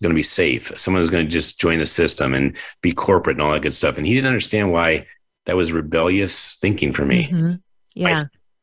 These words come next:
Speaker 1: rebellious. He doesn't wanna go to college. He didn't wanna do anything except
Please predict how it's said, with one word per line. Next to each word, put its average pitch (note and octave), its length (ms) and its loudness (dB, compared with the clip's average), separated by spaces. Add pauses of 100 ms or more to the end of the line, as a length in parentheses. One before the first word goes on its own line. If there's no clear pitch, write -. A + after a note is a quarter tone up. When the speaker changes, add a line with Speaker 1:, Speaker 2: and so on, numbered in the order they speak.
(140)
Speaker 1:
rebellious. - 800 -2
He D3 100 -2
doesn't C#3 140 2
wanna F2+ 140 0
go E2+ 60 2
to D#2 60 0
college. E2 400 0
He - 60 0
didn't D3+ 100 2
wanna A2 180 2
do E2 60 0
anything F#2+ 380 0
except D2+ 380 0